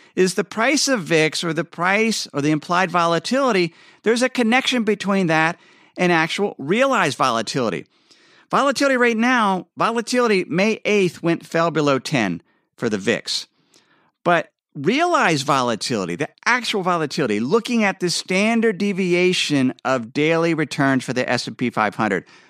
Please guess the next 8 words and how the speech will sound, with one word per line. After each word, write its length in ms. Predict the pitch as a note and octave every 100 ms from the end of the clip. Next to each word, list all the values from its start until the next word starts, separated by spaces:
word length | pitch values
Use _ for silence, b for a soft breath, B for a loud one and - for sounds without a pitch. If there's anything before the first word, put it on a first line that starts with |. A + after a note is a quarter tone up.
| b -
over 200 | C3+ C3
the 80 |
past 340 | A#2+ C#3+ D3+ -
twenty-one 400 | C#3+ C#3+ C#3 C3
days. 320 | B2 F#2 D#2
So 300 | - G#2 - b b b b -
twenty-one 420 | D#3+ G3 G3+ F#3+
days, 380 | D#3+ D3 C#3